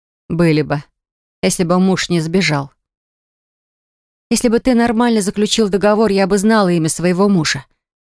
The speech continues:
парировала я, но кукурузу забрала, отложив газету прямо на мостовую.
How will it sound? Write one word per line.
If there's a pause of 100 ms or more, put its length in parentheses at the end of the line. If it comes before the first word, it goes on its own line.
(200)
парировала
я,
но
кукурузу
забрала, (240)
отложив
газету
прямо
на
мостовую.